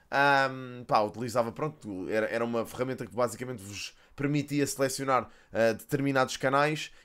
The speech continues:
e basicamente sempre que vocês estavam offline e esses canais estavam online, a vossa página mostrava os canais dessas pessoas. No meu caso eu tinha o Moraes, tinha o Impacto, tinha o Dark Zone, tinha algumas pessoas, ah, a equipa da E G N, por exemplo,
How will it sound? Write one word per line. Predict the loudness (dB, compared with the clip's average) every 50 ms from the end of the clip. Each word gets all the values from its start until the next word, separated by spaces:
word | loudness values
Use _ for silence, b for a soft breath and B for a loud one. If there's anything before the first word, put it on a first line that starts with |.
| b
e | 0 4
basicamente | 6 8 6 6 4 -2 -4 -6 -6 -4 -4
sempre | -6 -6 -6
que | -4 -4
vocês | -4 -4 -2 -8 -2
estavam | 0 0 0 0
offline | -2 -4 -4 -2 -2 0 0 0 0 -2 b b b
e | -2 0
esses | 0 0 0
canais | -2 -2 -2 -2 -2 0
estavam | 0 -2 0 0 -2
online, | -2 -2 0 0 0 -2 -2 -4 -6
a | -6
vossa | -4 -4 -4 -4 -2 -2 -2 -2 -4 -8 _ _ 6
página | 8 8 8 6 2 -6 -8 -8 -10 -10 b b b b
mostrava | -8 -6 -6 -2 2 6 6 6 6 4 -4
os | -6 -6 -8
canais | -6 -4 -2 -2 -2 -2
dessas | -2 -6 -6 -6 -10 -10
pessoas. | -10 -6 -4 -4 -2 -2 -4 B B B B B
No | 0 2
meu | 2 4
caso | 6 6 6 6 6 0
eu |
tinha | -4 -4 -6 -4 -4
o | -4
Moraes, | -4 2 4 6 6 6 2 0
tinha | -4 -6 -6
o | -6
Impacto, | -4 0 2 2 2 2 0 _
tinha | -6 -2 2
o |
Dark | 2 2 0 0 -2
Zone, | -2 -2 -2 -4
tinha | -8 -8 -4 -2
algumas | -2 -2 -2 -4 -4 -6
pessoas, | -6 -8 -6 -2 0 0 0 -2 -4 b b b b b b b
ah, | -2 0 2 2 2 2 0 0 -2 -2 -4 -6 -8 -8 -6 -4
a | -2 -2
equipa | -2 -4 -6 -2 -2 2
da | 4 4
E | 4 4
G | 2 2
N, | 0 0 0 -2
por | -4 -6 -6
exemplo, | -4 -4 -4 -4 -6 -10 -14